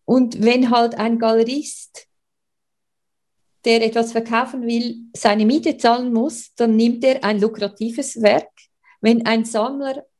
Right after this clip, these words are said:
sein Werk in einem Museum veredeln will, also vervielfachen im Wert,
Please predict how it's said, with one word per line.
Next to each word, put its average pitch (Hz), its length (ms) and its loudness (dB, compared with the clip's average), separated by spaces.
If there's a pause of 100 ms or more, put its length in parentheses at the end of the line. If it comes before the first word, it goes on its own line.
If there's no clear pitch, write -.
(120)
sein 220 360 -2
Werk 226 320 -2
in 214 120 -6
einem 208 200 -2
Museum 220 440 0
veredeln 254 760 0
will, 247 320 0
also 214 260 -2
vervielfachen 226 800 -4
im 196 200 -4
Wert, 226 340 4